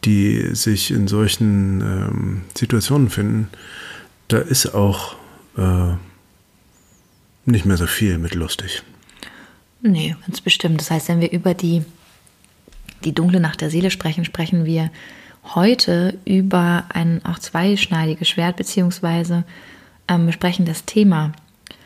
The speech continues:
Speaker 2: auf zwei verschiedenen Ebenen. Und zwar geht es heute einmal sehr wohl um Depressionen und die Umstände von Depressionen, welche Formen von Depressionen es gibt, was Ursachen angeht,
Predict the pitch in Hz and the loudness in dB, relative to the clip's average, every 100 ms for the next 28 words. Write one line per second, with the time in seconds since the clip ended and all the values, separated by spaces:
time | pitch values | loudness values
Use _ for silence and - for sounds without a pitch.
0 | - _ - 165 - - 156 156 175 175 | -20 _ -6 -6 -6 -8 -6 -6 -4 0
1 | 165 156 185 160 151 143 156 - 160 156 | 0 0 0 2 0 -2 -4 -2 -2 -2
2 | - - - 180 214 - - 160 160 160 | -6 -6 0 2 2 0 -2 -2 -2 0
3 | 160 - 170 165 160 175 165 143 175 180 | -2 -4 -2 0 0 2 2 2 2 0
4 | - 151 - 160 190 262 175 - 175 185 | -6 -6 -2 2 4 4 0 0 2 2
5 | 190 202 202 202 196 185 185 190 - 180 | 2 2 2 4 2 2 0 -4 0 2
6 | 170 143 156 - 156 160 170 - 160 160 | 2 0 -8 -6 -2 0 -2 -2 -4 -4
7 | 170 - 160 165 165 - 214 220 - - | -6 -6 -2 0 -2 -2 -2 -2 -6 -20
8 | - - - - - - 170 - 214 196 | -20 -20 -20 -20 -14 -8 -6 -2 0 2
9 | 180 170 170 - 160 165 160 160 160 160 | 0 0 -2 -2 0 0 0 0 -2 -4